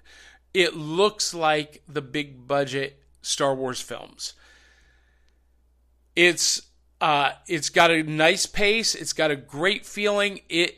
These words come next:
is Star Wars. And Ewan McGregor returning as Obi-Wan, he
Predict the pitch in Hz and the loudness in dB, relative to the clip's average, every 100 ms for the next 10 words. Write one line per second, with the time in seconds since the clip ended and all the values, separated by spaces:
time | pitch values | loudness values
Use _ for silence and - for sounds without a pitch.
0 | - 175 175 170 - - - - - - | -2 0 0 -2 -8 -12 -8 -2 2 2
1 | - 170 170 170 170 147 151 135 110 113 | 2 4 6 4 2 -4 -4 -4 -4 -10
2 | - - - - - _ _ - 160 160 | -10 -10 -10 -20 -20 _ _ -2 4 4
3 | 156 - 143 180 214 214 175 190 190 190 | 2 -6 -6 -2 -2 -4 2 4 4 2
4 | 185 151 139 - 185 196 190 165 139 160 | 0 -4 -8 -2 -2 -2 -4 -6 -4 -6
5 | 165 165 165 160 165 147 135 156 151 147 | -6 -4 -2 0 -2 -8 -10 -10 -8 -10